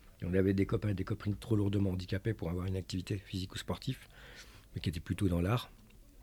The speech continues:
Donc le premier A, c'est art. Le deuxième A, c'est le A de aventure, parce que je faisais beaucoup d'humanitaire et de solidarité internationale. Et, euh, le troisième A, c'est le A de amitié, qui est une des grandes valeurs du mouvement sportif qui fait écho à la fraternité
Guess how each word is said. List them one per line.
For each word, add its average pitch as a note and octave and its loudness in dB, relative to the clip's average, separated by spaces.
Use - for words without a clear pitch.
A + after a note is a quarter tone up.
Donc G2+ 4
le F#2+ 4
premier E2+ 0
A, F#2+ 2
c'est E2+ -2
art. G2+ -4
Le G#2 2
deuxième G#2 8
A, G#2+ 4
c'est G#2+ 2
le F2+ 2
A G2+ 6
de F#2+ 6
aventure, E2+ 2
parce - -8
que - -2
je - -4
faisais F2+ -2
beaucoup F#2 -4
d'humanitaire F#2+ 2
et F#2 0
de - -8
solidarité F2+ -2
internationale. E2 -2
Et, A#2+ 12
euh, F#2+ 8
le G2+ 8
troisième G2+ 8
A, A2+ 12
c'est A2 4
le G2+ 10
A G2 8
de G#2+ 8
amitié, G#2 8
qui G#2+ 2
est G2+ 6
une G2 8
des F#2+ 8
grandes G2+ 6
valeurs G2+ 6
du F#2+ 2
mouvement F#2+ 4
sportif - -2
qui F#2+ 2
fait F2 0
écho G#2 0
à E2+ 0
la E2+ -2
fraternité E2+ -2